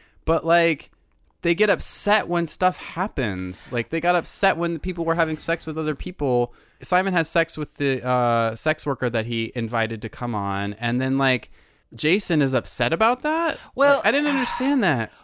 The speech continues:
Speaker 2: One, one thing that, like, when I first watched this a long time ago that bothered me instantly is that Simon invites Andre. Andre is a prostitute. He's a sex worker.
Speaker 1: Yeah.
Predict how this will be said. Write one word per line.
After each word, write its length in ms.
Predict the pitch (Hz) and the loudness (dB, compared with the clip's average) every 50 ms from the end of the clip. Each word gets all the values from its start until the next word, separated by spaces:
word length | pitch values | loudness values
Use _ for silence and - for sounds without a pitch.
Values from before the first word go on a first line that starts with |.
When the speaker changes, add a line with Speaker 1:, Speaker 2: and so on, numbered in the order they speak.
| _ _ - | _ _ -6
Speaker 2:
One, 340 | 156 196 262 294 294 226 - | 0 0 0 0 0 -4 -10
one 220 | - 190 208 247 269 | -6 -2 0 0 0
thing 220 | - 269 240 214 | 0 0 0 0
that, 140 | 180 175 143 | 0 0 2
like, 200 | 143 139 127 123 - | 0 0 -2 -2 -10
when 240 | - 160 151 156 165 | -8 -2 2 2 4
I 100 | 165 160 | 4 2
first 320 | 156 - 180 175 - - | 2 2 0 0 0 0
watched 220 | 143 135 127 - - | 0 0 0 0 -4
this 160 | 120 - - | -6 -6 -4
a 40 | 127 | -2
long 240 | 120 120 117 110 - | 0 0 0 -2 -4
time 300 | - - 131 127 123 120 | -4 -2 -2 -2 -2 -2
ago 320 | 110 110 104 98 95 98 | -2 -2 -2 -2 -2 -4
that 220 | 101 110 101 95 - | -6 -6 -8 -6 -4
bothered 340 | 110 104 110 110 113 98 95 | -2 0 0 0 -2 -4 -6
me 160 | 101 95 - - | -8 -8 -8 -8
instantly 560 | 123 127 120 - - 117 101 95 104 101 95 | -8 -8 -8 -8 -8 -8 -8 -8 -6 -6 -6
is 160 | 95 95 - | -6 -8 -6
that 260 | - 104 101 101 - - _ _ _ _ _ _ _ _ | -4 -4 -4 -6 -8 -12 _ _ _ _ _ _ _ _
Simon 960 | - - - - - - - 180 196 214 220 214 214 208 208 202 202 208 202 - - _ _ _ _ _ _ - | -14 -10 -8 -8 -6 -2 0 0 0 2 2 0 0 0 0 0 0 0 -2 -4 -6 _ _ _ _ _ _ -6
invites 680 | 151 147 147 143 127 120 143 139 147 151 135 - - - - | -4 -2 -2 -2 0 2 2 4 2 2 0 -4 -8 -6 -4
Andre. 440 | 127 123 120 120 110 107 95 92 - - | -2 0 0 0 0 -2 -4 -6 -4 0
Andre 500 | 127 151 180 202 196 185 202 196 190 - - | 2 4 4 4 2 2 0 0 0 -2 -2
is 420 | - 135 131 131 123 113 - - _ - | -2 0 0 0 0 -4 -6 -10 _ -4
a 460 | 120 117 113 110 107 107 104 104 - - _ _ - | -2 0 0 0 0 -2 -4 -6 -8 -12 _ _ -2
prostitute. 480 | 240 233 226 - - - - 104 - | 0 0 0 -2 -4 -8 -8 -10 -8
He's 140 | 117 113 123 | -8 -6 -4
a 40 | 147 | -2
sex 260 | - - 170 - - | 0 0 0 -2 -4
worker. 200 | - 98 92 131 | -8 -6 -2 -2
Speaker 1:
Yeah. 160 | 131 117 92 | -2 -2 -2